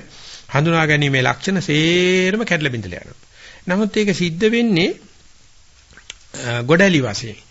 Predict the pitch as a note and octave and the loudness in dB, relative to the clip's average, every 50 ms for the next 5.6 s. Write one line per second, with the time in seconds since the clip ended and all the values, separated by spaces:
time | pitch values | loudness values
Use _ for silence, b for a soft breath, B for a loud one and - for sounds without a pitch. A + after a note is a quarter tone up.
0 | - - D3+ C3 D#3 E3 - G#3 G3+ F#3 D#3 - - A#2+ G2+ F#2 - - - - | -10 -6 -4 -2 -2 -2 -2 0 0 0 0 -2 -4 -8 -8 -10 -12 -16 -10 -6
1 | - C#3 D3+ D3+ E3+ F#3 G3+ F#3 D#3 C3 - - A#2+ C#3 A3 B3+ B B B B | -4 -2 0 0 0 0 0 0 0 0 0 -2 -2 -2 -4 -6 B B B B
2 | B B - F3+ E3 G3 G3+ F#3 E3 E3 E3+ F#3 F#3+ G3 - A3 G#3 - - D#3+ | B B -4 -2 0 2 2 2 0 0 -2 -4 -4 -6 -6 -8 -8 -6 -6 -4
3 | F3 G3+ A3+ G3+ F#3+ F#3 F3+ - - - A2 G#2+ G#2 G2 F#2 F#2 F2 F2 E2+ - | -2 -2 0 0 0 0 0 -2 -6 -6 -6 -6 -6 -8 -8 -10 -10 -12 -14 -16
4 | - - - - _ - - - - C#3+ E3+ A3 B3+ C#4 A#3+ A#3 A3 G#3+ G#3 F3 | -18 -20 -20 -20 _ -16 -12 -4 -2 0 0 0 0 0 0 0 0 0 0 2
5 | E3+ E3 D#3+ - - - D#3+ C#3 D3 F#3+ A#3+ C#4 | 2 2 0 0 -4 -6 -8 -6 -4 -4 -6 -6